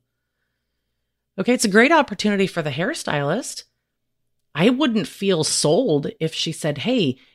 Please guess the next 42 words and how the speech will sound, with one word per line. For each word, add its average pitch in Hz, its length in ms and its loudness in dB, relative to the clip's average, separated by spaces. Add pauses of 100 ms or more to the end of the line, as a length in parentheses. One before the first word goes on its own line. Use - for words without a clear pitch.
you 240 120 2
have 156 240 -8
really 208 200 0
baby 196 320 -2
fine 196 320 -4
hair." 170 420 -4 (360)
I 175 100 0
wouldn't 202 400 0
use 214 500 -2
a 147 60 -8
gel. 131 460 -6
I 165 60 -6
would 170 120 -6
actually 175 380 -6
use 139 440 -6
a 160 80 -14
volumizing 147 680 -4
mu-, 98 280 -12
mousse. - 480 -8 (220)
This 160 240 -2
is 165 80 -2
the 165 100 -4
one 127 200 -4
that's 120 180 -8
right 104 180 -8
for 139 120 -10
you. 175 380 -4 (1700)
I 151 80 4
would 196 140 4
absolutely 139 680 4
get 131 220 0
that - 180 -4
product 107 400 -4
if - 120 -6
I 127 160 0
knew 131 200 4
it 139 80 0
was 147 180 -2
right 117 260 -4
for 147 180 -6
my 117 280 -4
hair. 139 520 -6